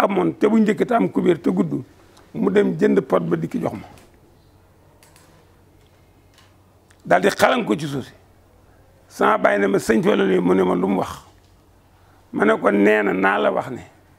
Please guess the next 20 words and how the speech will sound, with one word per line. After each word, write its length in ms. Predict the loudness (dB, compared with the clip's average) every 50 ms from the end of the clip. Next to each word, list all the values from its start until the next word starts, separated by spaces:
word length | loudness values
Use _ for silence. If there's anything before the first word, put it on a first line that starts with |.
| _ _ _ -20 -20 -20 -20 -20 -18 -8 -4
yaag 340 | 0 2 2 2 0 0
Baye 160 | 0 0 0 0
Modou 220 | -2 -4 -4 -4
Mané 260 | -2 -2 -2 0 0 -2
mii, 400 | 0 0 2 2 0 -2 -4 -10 -18 _ _ _ _ _ _ _ -20 _ _ _ -20 _
bu 200 | -10 -6 -4 -4
subaa 360 | -4 -4 -4 0 0 0 0 0
ci 120 | -4 -8
talaata 360 | -4 -2 0 0 0 -2 -4 -10
ji 120 | -12 -8
dana 240 | -4 -4 -2 -2 -2
fi 140 | -2 -4 -4
ñëw. 160 | -4 -6 -6 -12 -18 -20 _ _ _ _ _ _ _ _ _ _ _ _ _ _ _ _ _ _ _
Seet 300 | -10 -2 0 0 0 0
si 120 | -4 -8 -2
dëkk 240 | -2 -2 -2 -2
bi 180 | -2 -2 -2 -4 -4 -12 -20 -20 _ _ _ _ _ _ _ _ _ _ _ _ _
ak 180 | -4 -4 -4 0 2
àll 240 | 0 2 2 -2
bi, 220 | -4 -4 -6 -6